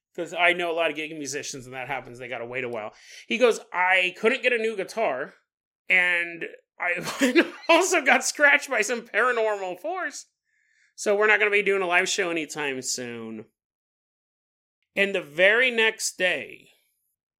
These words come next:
Phil gets a phone call from his friend at the studio. And in a very embarrassed tone,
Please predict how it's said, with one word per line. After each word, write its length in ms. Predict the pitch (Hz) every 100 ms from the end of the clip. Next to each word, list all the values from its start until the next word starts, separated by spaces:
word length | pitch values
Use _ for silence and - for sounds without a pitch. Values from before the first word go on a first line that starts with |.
| _ _
Phil 400 | _ - 214 220
gets 180 | 208 202
a 60 | 170
phone 240 | 208 226
call 180 | 190 143
from 200 | - 165
his 180 | 147 -
friend 500 | 196 202 113 113 - _ _
at 140 | 143
the 80 | 143
studio. 540 | - 226 302 226 104 - _ _ _ _ _ _ _ _ _ _ _ _ _ _ _ _ _ -
And 640 | 175 180 180 180 180 175 139 - _ _ _ _ -
in 140 | 180
a 40 |
very 380 | 151 180 202 208
embarrassed 920 | 190 160 131 156 180 202 - - -
tone, 640 | - 214 196 123 110 135